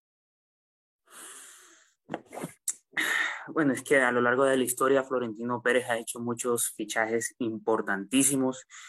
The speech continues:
Sin embargo, pues, no han sido de nombre o muy conocido, y esto es lo que yo quería tocar, ¿verdad? Ya que Florentino Pérez hasta en eso es bastante inteligente en saber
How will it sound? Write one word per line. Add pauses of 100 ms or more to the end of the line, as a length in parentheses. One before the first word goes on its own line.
(240)
Sin
embargo,
pues,
no
han
sido
de
nombre
o
muy
conocido,
y
esto
es
lo
que
yo
quería
tocar, (400)
¿verdad?
Ya
que
Florentino
Pérez
hasta
en
eso
es
bastante
inteligente
en
saber